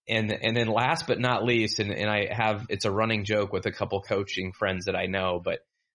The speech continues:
um, whenever you have, it, we're, we're jo-, the joke is, like, whenever you have kids, you, you win a championship. And so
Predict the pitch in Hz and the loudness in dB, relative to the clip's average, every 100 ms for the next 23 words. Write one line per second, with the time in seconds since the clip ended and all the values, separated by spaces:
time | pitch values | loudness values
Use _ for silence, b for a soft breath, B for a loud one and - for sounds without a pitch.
0 | _ - 95 90 - - 101 110 127 117 | _ 0 0 0 -4 -2 0 2 2 2
1 | 101 104 101 95 - - _ _ - 101 | 2 2 2 2 -2 -18 _ _ -4 -2
2 | 80 104 107 107 117 123 - - 101 101 | 0 -2 0 0 2 2 0 -6 -4 0
3 | 123 131 123 95 101 98 101 107 110 117 | 2 2 2 2 2 0 0 0 2 0
4 | 104 104 90 - - 104 98 92 - - | 2 0 -2 -4 -2 0 0 -2 -8 -8
5 | - 95 92 92 - 101 98 101 92 - | -6 -2 -2 -2 -6 -6 -2 0 0 0
6 | 95 101 117 123 135 143 - _ _ _ | -2 0 -2 0 0 -2 -6 _ _ _
7 | _ 113 104 101 117 113 107 101 | _ -4 -2 0 2 2 2 0